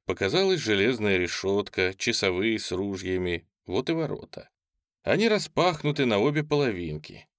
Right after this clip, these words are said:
Автомобиль ускорил ход и летел полным махом.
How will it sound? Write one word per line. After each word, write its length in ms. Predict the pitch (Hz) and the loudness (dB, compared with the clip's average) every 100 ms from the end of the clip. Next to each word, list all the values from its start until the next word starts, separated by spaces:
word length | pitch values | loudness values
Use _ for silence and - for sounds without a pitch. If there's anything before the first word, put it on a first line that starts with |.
| - | 0
Автомобиль 760 | 101 92 98 92 85 117 156 - | 0 2 0 0 0 0 0 -2
ускорил 560 | 110 - 160 196 170 | -4 -2 2 4 2
ход 420 | - - 131 151 - | 0 0 0 0 -4
и 80 | - | -2
летел 480 | 95 92 - 170 175 | 0 0 0 0 0
полным 440 | - 98 98 98 | 0 0 2 0
махом. 460 | 87 80 - - | -2 -6 -12 -18